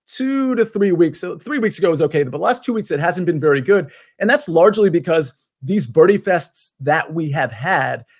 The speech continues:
have lent themselves to kind of some more, like, no-name guys launching up the board, and it pushes some of these guys down the board that, that I was on. So I don't really have that fear here because I don't think it's going to be a birdie fest necessarily. The problem here is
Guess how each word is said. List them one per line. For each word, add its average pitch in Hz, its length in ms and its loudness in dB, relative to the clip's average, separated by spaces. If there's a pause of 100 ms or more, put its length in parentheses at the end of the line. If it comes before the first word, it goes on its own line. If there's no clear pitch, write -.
have 170 180 0
lent 202 260 0
themselves 196 560 2
to 160 320 0
kind 185 220 -2
of 180 60 -6
some 175 180 -2
more, 170 260 0
like, 147 220 -4
no-name 156 480 0
guys 147 400 0
launching 139 480 -6 (100)
up 135 220 -6
the 131 40 -6
board, 147 300 2
and 123 100 -2
it 123 140 -8
pushes 185 340 -2
some 160 140 -4
of 143 60 0
these 139 180 -4
guys 135 340 0 (280)
down 156 240 2
the 147 40 2
board 135 300 -2
that, 123 280 -6
that 123 120 0
I 120 100 2
was 120 200 -6
on. 139 340 -2 (480)
So - 440 2 (280)
I 208 120 6
don't 247 160 4
really 185 240 4
have 170 320 -4
that 139 280 -2
fear 127 300 -4
here 151 380 -4
because 143 240 -8
I 151 80 0
don't 180 180 -2
think 185 160 -4
it's 151 100 -8
going 160 200 -4
to 139 60 -4
be 135 120 -4
a 123 60 -4
birdie 156 320 -6
fest 117 260 -8
necessarily. 120 480 -12
The 120 100 -12
problem 311 460 -2
here 139 160 2
is 143 100 -2